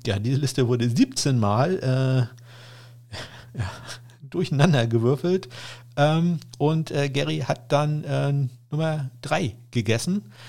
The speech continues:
also Leckerli Nummer, äh, drei. Und, äh, ja, hinter Nummer drei war nach siebzehn Mal Durchmischen genau die Person, die auch in meiner, äh, Liste am Anfang auf Nummer drei war.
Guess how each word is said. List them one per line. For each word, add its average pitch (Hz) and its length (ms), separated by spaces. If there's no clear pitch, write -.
also 110 180
Leckerli 123 520
Nummer, 127 420
äh, 131 140
drei. 135 340
Und, 156 320
äh, 151 360
ja, 117 320
hinter 151 280
Nummer 143 200
drei 143 420
war 143 340
nach 135 220
siebzehn 151 300
Mal 135 160
Durchmischen 139 520
genau 131 300
die 131 240
Person, 135 460
die 127 180
auch 123 300
in 123 200
meiner, 120 440
äh, 113 120
Liste 120 640
am 127 100
Anfang 107 400
auf 104 160
Nummer 98 180
drei 90 240
war. 87 200